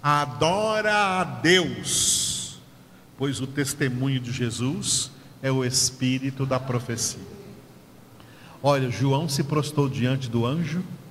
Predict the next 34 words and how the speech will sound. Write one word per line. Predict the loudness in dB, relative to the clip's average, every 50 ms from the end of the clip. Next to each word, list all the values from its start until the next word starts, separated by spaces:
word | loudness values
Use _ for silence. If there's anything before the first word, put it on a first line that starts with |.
| -20 -20 -20 -20 -20 -20 -20 -20 -20 -20 -20 -20 -20 -20 -14 -4 0
e | 2 2
o | 4 4
anjo | 2 0 0
disse, | 0 -2 0 0 2 2
"Não | 2 2 2 2
faça | 0 2 2 2 4 4 4 2 4
isso, | 4 6 6 6 6 6 2 -4 -6 -10 -14 -16 -16 -16 -18 -12 -4 0
não | 0 2 2
se | 2 2 0
prostre | 0 0 0 2 2 2 2 0 -2 -2
diante | 0 0 0 0 0 -2
de | -2 -2
mim, | 0 2 2 2 0 -2 -4 -8 -12 -12 -14 -14 -16 -18 -16 -8 -4
adore | -4 -2 -2 -2 -2 -2 -2 -2 -2
a | -4
Deus." | -4 -4 -4 -6 -6 -8 -12 -14 -16 -16 -18 -20 -20 -20 -20 -20 -20 -20 -20 -20 -20 -20 -20 -20 -20 -18 -10 0 4
Olha | 6 6 6 6 4 2 0
que | 0 0
diferença | 0 0 0 0 4 4 4 4 4 2 0 0 0 0
de | 0 4
Satanás. | 4 4 4 2 0 2 2 2 4 4 2 2 2 2 2 4 4 4 4 2 -2 -6 -12 -18 -20 -20 -16 -2
Satanás | 4 4 4 6 6 4 4 4 2 2 2 -2
disse | -2 -2 0 0 0 0
pra | 0 0 0 0
Jesus, | 2 2 2 2 2 2 2 4 4 4 4 2 -8 -4 2
"Tudo | 2 2 4 4 4 4
isso | 6 6 6 4 4
eu | 2 -4
te | -2 0
darei | 0 2 2 2 2 2 2 2 2
se | 0 0 0
prostrado | -2 -2 -2 0 0 0 -2 0 0 0 0 2 0 -2 -2 -4 -4
me | -2 0 0 0
adorares." | 0 2 2 2 4 6 6 6 8 6 6 4 2 0 -4 0 2 4 4 4 4 4 2 2 0 0